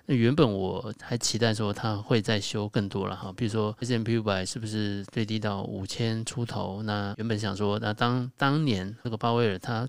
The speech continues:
讲话，导致市场突然认为二零二四年可能降息超过六次，啊，这样超过六码的这个预期被打破，所以我原本在想说有没有可能回到当时那个价位，大概四千七百多。好，不过经过了这段时间呢，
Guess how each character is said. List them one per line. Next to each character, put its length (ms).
讲 260
话， 260
导 160
致 160
市 240
场 280
突 100
然 120
认 140
为 180
二 80
零 100
二 60
四 120
年 200
可 60
能 120
降 220
息 160
超 180
过 120
六 260
次， 280
啊， 120
这 140
样 220
超 120
过 120
六 200
码 200
的 100
这 120
个 80
预 160
期 240
被 120
打 220
破， 320
所 160
以 100
我 160
原 260
本 180
在 120
想 220
说 220
有 100
没 60
有 60
可 200
能 160
回 240
到 160
当 220
时 260
那 60
个 100
价 340
位， 160
大 120
概 80
四 180
千 180
七 220
百 160
多。 240
好， 140
不 100
过 80
经 260
过 220
了 180
这 200
段 180
时 180
间 220
呢， 260